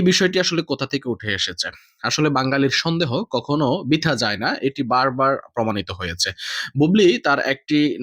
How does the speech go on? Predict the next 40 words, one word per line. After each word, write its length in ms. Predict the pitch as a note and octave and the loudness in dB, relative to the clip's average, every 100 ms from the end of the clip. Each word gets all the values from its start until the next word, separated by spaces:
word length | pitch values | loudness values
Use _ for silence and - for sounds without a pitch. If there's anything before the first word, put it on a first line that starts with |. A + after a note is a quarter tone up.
| A#2 | -2
নাচের, 360 | B2 - F#3+ F#3 | 0 0 2 2
আহ, 160 | G#2+ B2+ | 2 2
ভিডিওকে 340 | C3 C3+ B2+ C3+ C3+ | 2 2 2 0 0
কেন্দ্র 180 | B2 A#2 | 0 2
করে 100 | C3 A3 | 2 2
মূলত 240 | F3 C3+ C3 - C3 | 4 4 2 2 4
এই 60 | C3 | 4
গুঞ্জনটি 460 | A#2+ A2+ A2+ A#2 - - | 4 2 4 2 2 2
উঠেছে। 300 | E3 D3+ - D#2 _ - - E2+ | 2 2 0 -4 _ -12 -6 -2
সেই 140 | C#3+ C#3+ B2 | 2 4 4
নাচের 360 | B2+ - D#3+ D3+ | 2 2 2 4
মধ্যে 200 | B2+ A#2+ A#2 | 4 2 0
দেখা 160 | G#2 A2+ | -2 -2
যায় 120 | A#2 F#3 | -2 0
বুবলির 280 | B2 G2 A2 - | 0 0 -4 -2
পেট 140 | A2 G2+ | -4 -2
অনেকাংশে 420 | G#2 - B2 - C3 | -2 0 -2 0 -2
ফুলা 240 | - F3+ D3+ | 4 4 6
দেখা 240 | G#2+ G#2+ G#2 | 2 -2 -2
যায় 140 | G#3 F3+ | 0 0
এবং 160 | C3 B2 - - - - - | 0 -2 -4 -10 -10 -8 -2
সকলেই 360 | F#3+ F3 G3 F3+ C3+ | 0 2 4 4 2
ধারণা 240 | C3 D3 E3 | 0 0 2
করে 120 | E3+ E3 | 2 2
নিচ্ছেন 280 | E3 G3+ C4+ | 0 0 0
যে 60 | F3+ C3 | 2 2
বুবলি 200 | A#2+ B2 | 2 0
আবারও 180 | G2+ A2+ D#3+ | 2 0 0
শাকিব 200 | A2 G#2+ | -4 -8
খানের 180 | A2+ G#2+ - | -6 -4 -2
সন্তানের 340 | A#2 A2 G#2+ G2 | -2 -2 -2 -2
মা 60 | G2+ | -4
হতে 140 | G2 F#2 | -6 -8
চলেছেন। 300 | F#2 F2 E2+ - E3+ | -4 -4 -6 0 4
এর 80 | G#3 - D3 | 4 4 0
আগে 200 | D#3 A#2+ - - - - - D#3+ | 2 2 2 -6 -10 -10 -2 0
এই 80 | F#3 | 4
নাচের 260 | E3+ D3+ E3 D3+ | 4 2 0 2
ভিডিও 240 | C3+ C#3 D3 A2 | 2 2 2 0
আসার 260 | - C#3+ | 0 0